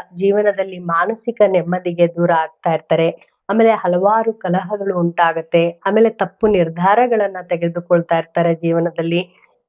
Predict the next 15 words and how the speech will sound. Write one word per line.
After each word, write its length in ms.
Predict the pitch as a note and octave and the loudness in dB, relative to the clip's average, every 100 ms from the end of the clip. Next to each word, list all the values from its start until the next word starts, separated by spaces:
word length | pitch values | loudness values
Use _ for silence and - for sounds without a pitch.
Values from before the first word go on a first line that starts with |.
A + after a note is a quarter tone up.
| - | 0
So, 280 | C#4+ G#3+ A3+ _ _ - | 4 4 0 _ _ 0
ವ್ಯಕ್ತಿಗಳು, 880 | A3 A#3+ - E4 A#3 G#3 F#3+ - F#3 | 0 0 0 2 4 2 0 -8 -4
ನಾವೆಲ್ಲರೂನು 840 | F#3+ F#3 F3+ F3+ G#3+ A#3+ C4 C4 | 0 0 0 -2 -2 0 2 2
ಸಹ 380 | B3 G3+ F#3 F3 E3+ | 2 -4 -2 -2 -2
ನಮ್ಮ 240 | F3+ A3+ C#4 | -2 2 4
ಒಂದು 360 | C4 A3+ F#3 | 2 0 -4
ಆಲೋಚನೆಗಳು 1040 | E3+ E3+ F3+ G#3+ B3+ C4 A#3+ G3 F3+ F3 E3+ | -6 0 0 2 0 2 0 0 0 0 2
ವಾಸ್ತವ 580 | E3+ G#3 - _ A3+ A3 | 0 0 -4 _ 2 2
ಪ್ರ-, 240 | G3+ - E3+ | 2 -2 -2
ಪರಿಸ್ಥಿತಿಗೆ 880 | - F3+ G3 _ G3+ - F3 F3+ | 0 -2 -2 _ -6 -4 0 0
ಒಂದು 280 | F3 F3+ F3+ | 0 -2 0
ಅನುಗುಣವಾಗಿರ್ಬೇಕು 1300 | D#3 E3+ G3+ A#3 G#3+ F#3+ F3 E3+ E3 E3 E3 A3 D4 - - _ _ | 0 0 0 2 2 2 -2 -4 -2 -2 2 4 2 -2 -20 _ _
ಮತ್ತು 440 | A3+ C#4 - A#3+ G#3+ | -2 -2 2 2 2
ಯಾವುದೇ 600 | F3+ E3 F3 A3 C#4 C#4+ | 2 2 0 -2 0 0
ಒಂದು 500 | B3 G#3 F#3 F#3 | 0 -2 -2 -2